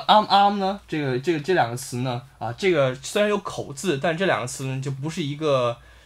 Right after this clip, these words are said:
一个，一个语气词了，而是一个刚刚的意思啊。我就啱啱忙完，就是我就刚刚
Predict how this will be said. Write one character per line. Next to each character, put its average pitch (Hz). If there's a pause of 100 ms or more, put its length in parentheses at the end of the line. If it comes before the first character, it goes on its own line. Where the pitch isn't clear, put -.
一 147
个， 123
一 175
个 175
语 127
气 202
词 -
了， 101
而 127
是 175
一 175
个 170
刚 233
刚 233
的 190
意 123
思 - (160)
啊。 104 (440)
我 156
就 196
啱 202
啱 226
忙 180
完， 120
就 147
是 143
我 117
就 151
刚 208
刚 208